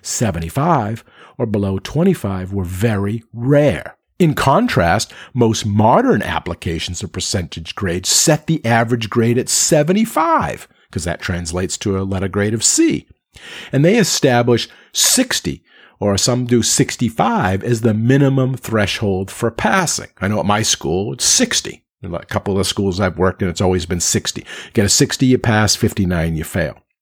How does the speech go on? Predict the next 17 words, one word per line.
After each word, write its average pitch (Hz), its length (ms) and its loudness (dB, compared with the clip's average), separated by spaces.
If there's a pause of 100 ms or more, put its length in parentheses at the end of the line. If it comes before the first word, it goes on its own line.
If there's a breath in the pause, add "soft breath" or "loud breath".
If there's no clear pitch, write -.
(520 loud breath)
Well, 170 120 4
this 320 200 4
practice 123 640 0 (460 loud breath)
dramatically 135 640 4
increases 127 720 0
the 107 100 0
likelihood 98 720 0
of 95 140 -2
a 104 120 -2
negatively 120 880 2
skewed 110 760 2
grade 120 560 4
distribution 85 840 -4 (300 loud breath)
that 110 140 4
is 104 200 2 (200 loud breath)
heavily 135 580 2
gamed 113 640 0